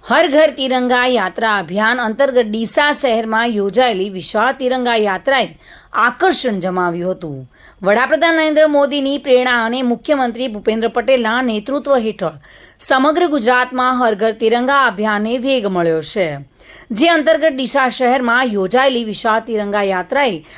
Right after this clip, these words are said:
આજે શહેરીજનોમાં ખૂબ જ આકર્ષણ જમાવ્યું હતું. હર ઘર તિરંગા અભિયાન અંતર્ગત રાજ્યભરમાં વિવિધ કાર્યક્રમનું આયોજન કરવામાં આવી રહ્યું છે,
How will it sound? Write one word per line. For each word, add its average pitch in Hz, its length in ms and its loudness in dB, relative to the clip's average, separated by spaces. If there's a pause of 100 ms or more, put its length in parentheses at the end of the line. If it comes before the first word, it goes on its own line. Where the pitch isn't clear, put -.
(140)
આજે 262 300 2
શહેરીજનોમાં 240 960 0
ખૂબ 262 380 -6
જ 156 180 0 (320)
આકર્ષણ 226 640 0
જમાવ્યું 185 640 -2
હતું. 143 260 -12 (680)
હર 190 160 -2
ઘર 208 160 2
તિરંગા 233 480 2
અભિયાન 240 360 0
અંતર્ગત 247 460 0
રાજ્યભરમાં 240 840 0
વિવિધ 226 360 -4
કાર્યક્રમનું 233 760 -2
આયોજન 190 400 -4
કરવામાં 220 520 -2
આવી 160 180 -6
રહ્યું 151 220 -10
છે, 247 180 0